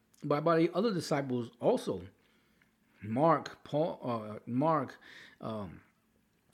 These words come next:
Barnabas, uh, uh, all these, uh, Timothy, uh, all these guys are, are out there spreading the, the gospel. Bartholomew, Matthew, uh,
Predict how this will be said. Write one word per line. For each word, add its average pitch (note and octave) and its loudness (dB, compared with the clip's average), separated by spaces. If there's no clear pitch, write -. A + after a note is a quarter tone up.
Barnabas, B2+ 0
uh, A2+ -6
uh, A2+ -6
all C#3+ 2
these, C#3 2
uh, A2+ 0
Timothy, B2 0
uh, - -18
all - -2
these D#3 2
guys C3 0
are, A2 -8
are G2 -10
out D#3 2
there C#3+ 4
spreading D#3 2
the, G#2+ -8
the C3 -6
gospel. A#2 -2
Bartholomew, A#2 -4
Matthew, A#2+ -4
uh, F#2+ -10